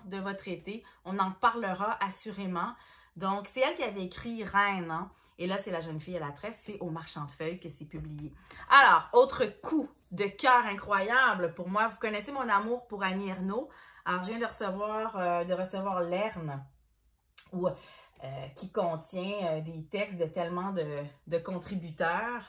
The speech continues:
contrib-, contributrices. Voilà. Des gens qui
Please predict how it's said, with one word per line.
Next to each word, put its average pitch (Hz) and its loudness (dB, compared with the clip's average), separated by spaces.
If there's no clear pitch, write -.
contrib-, 185 -10
contributrices. 202 -8
Voilà. 175 -2
Des 170 -4
gens 180 2
qui 175 -10